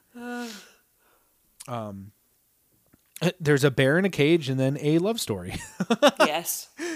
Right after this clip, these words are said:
Speaker 1: Yep.
Speaker 2: And, uh, I love it 'cause I think it's Simon. He goes, "Are we just gonna ignore the bear in the cage?" <laughs>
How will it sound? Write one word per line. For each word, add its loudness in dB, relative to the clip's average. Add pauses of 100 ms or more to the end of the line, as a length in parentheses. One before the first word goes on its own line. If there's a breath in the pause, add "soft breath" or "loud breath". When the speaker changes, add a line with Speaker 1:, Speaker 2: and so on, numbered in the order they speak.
Speaker 1:
Yep. -4
Speaker 2:
And, 4
uh, 4
I -12
love 2
it 0
'cause 0
I -4
think 0
it's 0
Simon. 0
He -6
goes, -2
"Are -8
we -2
just -8
gonna -2
ignore -4
the -8 (140)
bear -6
in -8
the -6
cage?" -14
<laughs> 6